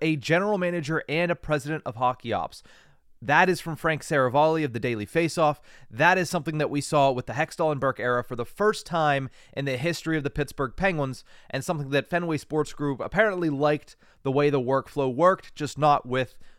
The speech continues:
those two in charge. The results weren't what they had hoped for. So it looks like the Penguins are looking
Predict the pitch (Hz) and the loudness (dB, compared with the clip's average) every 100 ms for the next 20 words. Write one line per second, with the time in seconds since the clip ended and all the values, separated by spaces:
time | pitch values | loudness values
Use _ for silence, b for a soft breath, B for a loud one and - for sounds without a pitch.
0 | - 113 143 135 - 147 135 127 113 143 | -8 0 2 0 -2 -2 0 -2 -4 0
1 | 120 107 92 104 117 107 135 127 - - | 2 2 -2 -6 -4 0 2 2 -2 -18
2 | b b 123 127 123 113 123 117 127 123 | b b -6 -2 -2 -2 0 0 0 -2
3 | - - 120 113 135 131 113 170 - 170 | -2 -4 -2 0 2 2 0 -4 -4 -6
4 | 160 143 147 147 120 127 127 135 120 | -6 -6 -4 -4 -4 -2 -2 -2 -10